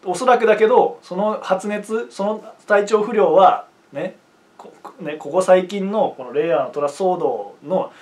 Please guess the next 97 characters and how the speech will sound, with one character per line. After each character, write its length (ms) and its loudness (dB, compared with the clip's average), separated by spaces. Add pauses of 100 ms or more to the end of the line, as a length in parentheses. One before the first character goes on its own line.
(160)
ス 120 -20
ト 100 4
レ 80 6
ス 140 -6
に 80 -2
よ 120 -2
っ 40 -14
て 160 -6
引 100 -8
き 80 -6
落 140 -2
と 60 -12
す、 140 -16
引 80 -18
き 60 -20
起 180 -2
こ 100 -4
さ 120 0
れ 80 0
た 100 2
も 120 -4
の 60 -2
だ 100 0
と 80 -4
思 140 -6
っ 40 -16
て 120 -20
る。 60 -20 (600)
つ 100 -10
ま 140 4
り 80 -2
相 220 4
当 540 6
ね、 360 -6
強 260 -4
が 120 0
っ 60 -10
て 120 -8
て 100 -4
も、 360 -4 (160)
や 100 -10
っ 80 -18
ぱ 140 -6
あ 20 -12
の、 320 -18 (320)
精 220 -10
神 200 -14
的 180 -14
に、 220 -16 (260)
肉 200 -18
体 180 -8
的 140 -12
に 340 -12 (200)
負 100 -20
担 160 -10
が 160 -12 (320)
か 100 -8
な 80 -4
り 80 -6
か 120 -10
か 100 -8
っ 60 -14
て 80 -18
た 100 -6
っ 80 -14
て 80 -20
い 60 -18
う、 40 -20
そ 180 -10
う 40 -6
い 20 -6
う 40 -10
こ 100 -10
と 140 -14
な 80 -12
ん 80 -20
だ 80 -20
よ。 60 -20 (220)
<laughs> 240 -18
だ 140 -6
か 100 -4
ら、 240 -8 (640)
や 80 -14
っ 40 -16
ぱ 100 -14
無 160 -16
理 80 -10
し 100 -14
て 100 -8
た 120 0
ん 80 -8
だ 80 -10
な 240 -8
っ 40 -20
て 140 -20
い 80 -20
う。 80 -20